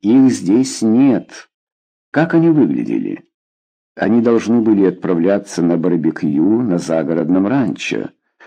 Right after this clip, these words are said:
куда их пригласил один из самых богатых людей города. Тейт был уже одет и полчаса дожидался ее. Она опаздывала. "Большие серебряные кольца".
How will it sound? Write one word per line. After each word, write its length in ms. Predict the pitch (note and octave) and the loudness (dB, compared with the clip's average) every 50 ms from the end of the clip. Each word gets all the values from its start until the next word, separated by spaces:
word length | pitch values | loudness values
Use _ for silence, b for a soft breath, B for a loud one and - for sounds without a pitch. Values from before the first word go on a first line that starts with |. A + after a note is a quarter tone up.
| b b b | b b b
куда 260 | - - F#2+ A#2+ C#3 | -4 -4 0 0 0
их 240 | C#3 - C3+ B2 - | 0 0 -2 -2 -2
пригласил 540 | - A#2 A#2 G#2+ G#2+ G#2+ G#2+ - B2 A2+ A2 | 0 0 0 2 2 0 0 0 0 2 2
один 220 | G#2 F#2+ A2 A2 | 2 2 2 0
из 300 | G2+ - - - G2+ F#2+ | 0 -2 -4 -6 -6 -6
самых 540 | - - - - D3 D#3+ E3 D#3 D3 C#3 C3 | -6 -10 -6 -2 0 0 2 2 2 2 2
богатых 520 | A2+ A#2+ A#2 A#2+ B2+ A#2+ - G#2+ G2 - - | 2 0 0 0 -2 -2 -2 -4 -6 -2 -2
людей 280 | G2+ F#2 F#2 F2+ F2 | -2 0 2 2 0
города. 600 | D#2 D2 D#2 C#2 B1 A#1+ A1+ A1 G#1+ G1+ G1+ - _ _ B B B B B B _ - | 2 0 -2 -2 -4 -6 -8 -8 -10 -10 -12 -14 _ _ B B B B B B _ 0
Тейт 320 | G#2+ B2 D3 D3 A2+ - | 2 2 2 2 0 0
был 180 | D#2+ A2+ B2+ A#2 | 2 2 4 4
уже 220 | A2 G#2 G#2 A2+ | 2 2 2 -2
одет 580 | A2 - A2+ A2 G2 G2 G#2+ E3 E3 A#2 - - - - _ - | -2 0 -2 -2 -2 -2 -2 0 0 -2 -4 -8 -20 -20 _ -4
и 120 | - B2+ B2+ | -2 -2 0
полчаса 580 | C3 C3 B2 A#2 A2+ - - A2+ - D#3 D#3+ | 2 0 0 0 0 -2 -4 -2 -2 -2 0
дожидался 680 | D3 D3 C3+ D3+ D3 B2+ A#2+ F#2 D2 C2+ - - - | 0 0 0 0 0 0 0 0 -2 -4 -6 -6 -4
ее. 440 | C#2 C2+ C2+ C2+ A#1+ A1+ A1+ A1+ - B B B B B B | -2 0 0 0 -2 -2 -6 -8 -10 B B B B B B
Она 400 | - G2 F#2 F#2 E2+ F2+ A2+ D3 | -4 -2 0 0 0 0 0 0
опаздывала. 920 | C#3+ - - C3 - - G2 E2 C#2+ A#1+ A1 G#1+ B1+ A#1+ A1+ G#1 G#1 G#1 - _ _ _ B B B B B B B B B - | -2 -2 -6 -6 -4 -2 -4 -4 -4 -4 -8 -8 -6 -6 -6 -6 -6 -8 -10 _ _ _ B B B B B B B B B -10
"Большие 880 | A2 A2+ B2+ B2+ B2+ B2 - - - - A#2+ A2+ G#2+ G2+ F#2+ F#2+ G2+ | -4 -2 -2 0 -2 -4 -4 -6 -2 0 2 2 2 2 2 0 0
серебряные 840 | G2 - - A2 G#2+ G2+ G#2+ B2+ C#3 C#3 C#3 D3 C#3+ D3 D3 D3 D3 | -2 -2 0 0 2 2 4 2 2 2 2 0 2 2 2 0 0
кольца". 760 | D3 - A#2+ A2 G#2 G2 F2+ - - - G2 G2 G2 F#2 - | -2 0 0 2 2 2 0 -4 -6 -4 -2 -2 -2 -4 -8